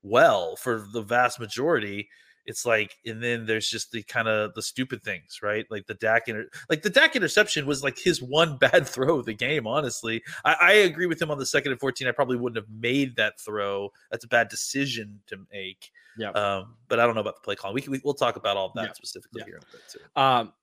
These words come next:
Speaker 2: just really quickly, let's, let's talk about that two-point conversion. I,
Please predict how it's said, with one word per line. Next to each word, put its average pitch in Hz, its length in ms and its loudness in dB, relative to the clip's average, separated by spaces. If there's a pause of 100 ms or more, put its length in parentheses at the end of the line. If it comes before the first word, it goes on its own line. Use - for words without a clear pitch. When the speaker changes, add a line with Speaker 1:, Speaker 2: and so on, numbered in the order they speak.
(260)
Speaker 2:
just - 240 -2
really 147 240 2
quickly, 113 320 -4
let's, 143 260 0
let's 156 240 0
talk 147 300 6
about 117 180 4
that 117 220 2
two-point 120 400 -6
conversion. 104 420 -6
I, 147 220 4